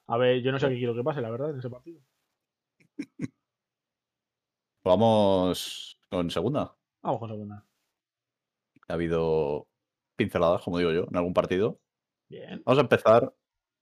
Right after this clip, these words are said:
Speaker 2: Partido del viernes con el equipo empate. Sábado del cero Albacete
Speaker 1: Buah,
Speaker 2: cero.
Speaker 1: increíble.
Speaker 2: <laughs> Pero es que además empatan porque ellos quieren. Porque en el minuto noventa y uno fallan un penalti.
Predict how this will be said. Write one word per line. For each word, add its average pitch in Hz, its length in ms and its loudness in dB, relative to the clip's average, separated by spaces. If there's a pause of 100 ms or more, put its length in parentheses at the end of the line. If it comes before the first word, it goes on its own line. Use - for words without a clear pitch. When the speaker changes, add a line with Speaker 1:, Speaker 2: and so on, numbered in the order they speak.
(600)
Speaker 2:
Partido 127 280 4
del 87 80 4
viernes 95 580 0 (320)
con 120 480 4
el 107 120 0
equipo 104 220 0
empate. 69 480 -8
Sábado 113 280 6
del 123 100 10
cero 110 200 4
Albacete - 340 2
Speaker 1:
Buah, 107 140 2
Speaker 2:
cero. - 120 -20 (140)
Speaker 1:
increíble. 117 480 -6 (840)
Speaker 2:
<laughs> - 600 -4 (1400)
Pero 123 160 8
es - 60 2
que 190 80 2
además 143 560 4 (460)
empatan 147 300 2
porque 107 180 2
ellos 101 160 2
quieren. 73 320 -6 (180)
Porque 101 160 4
en 101 60 6
el 101 60 2
minuto 135 220 2
noventa 117 240 4
y 117 40 6
uno 135 120 2
fallan 76 280 2
un 78 60 -10
penalti. 65 380 -10